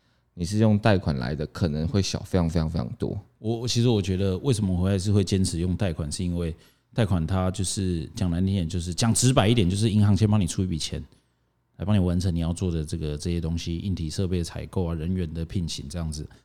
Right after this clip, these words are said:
Speaker 2: 但是其实我觉得比较好的是，它可以月缴，就是帮你摊提掉这个风险。那假设这个生意真的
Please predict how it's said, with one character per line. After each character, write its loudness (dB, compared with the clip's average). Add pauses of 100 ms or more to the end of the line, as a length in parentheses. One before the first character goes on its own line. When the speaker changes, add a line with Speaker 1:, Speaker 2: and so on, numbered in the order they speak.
Speaker 2:
但 2
是 2 (600)
其 2
实 2
我 2
觉 -2
得 0
比 -6
较 -2
好 -6
的 -6
是， -6
它 -2
可 -4
以 -4
月 -2
缴， -8
就 -6
是 -2
帮 -6
你 -4
摊 -4
提 -4
掉 -4
这 -4
个 -4
风 -2
险。 -4 (480)
那 -4
假 2
设 4
这 2
个 2
生 4
意 2 (920)
真 2
的 -2